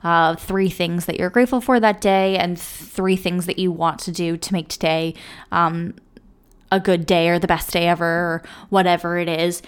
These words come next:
And so I really highly recommend that, or even just getting out a journal and asking yourselves those questions right there.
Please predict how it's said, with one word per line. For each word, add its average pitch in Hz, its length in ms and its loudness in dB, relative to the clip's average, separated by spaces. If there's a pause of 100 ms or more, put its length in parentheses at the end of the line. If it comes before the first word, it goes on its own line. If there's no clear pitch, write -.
(160)
And 190 140 -2
so 185 140 2
I 175 60 4
really 175 340 0
highly 175 260 2
recommend 165 460 -6
that, 160 240 2
or 175 100 0
even 202 300 2
just 202 180 -4
getting 180 220 2
out 175 120 0
a 180 60 0
journal 170 320 -2
and 170 100 -2
asking 170 360 -2
yourselves 170 400 -4
those 170 260 -4
questions 175 480 -6
right 175 220 -6
there. 165 360 0